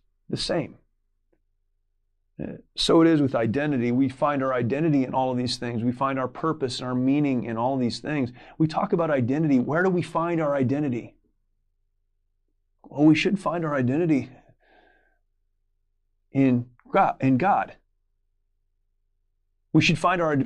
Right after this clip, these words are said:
our identity in Christ, our Savior. We should find our identity in what he has set before us,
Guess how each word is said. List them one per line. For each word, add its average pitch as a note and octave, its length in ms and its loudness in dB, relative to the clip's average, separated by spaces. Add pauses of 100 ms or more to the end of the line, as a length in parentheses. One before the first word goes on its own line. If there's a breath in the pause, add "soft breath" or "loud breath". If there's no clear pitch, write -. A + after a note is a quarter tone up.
our C#3+ 300 -2
identity D#3 460 4
in C#3 140 0
Christ, E3+ 460 0
our C#3 120 -2
Savior. D3+ 560 0 (1500)
We D#3+ 80 4
should D#3+ 180 2
find G3 300 2
our D#3+ 160 2
identity D#3 540 2
in C#3+ 220 0
what F3 220 2
he G3 180 2
has - 200 0
set - 400 -2
before F3 680 2
us, - 540 -4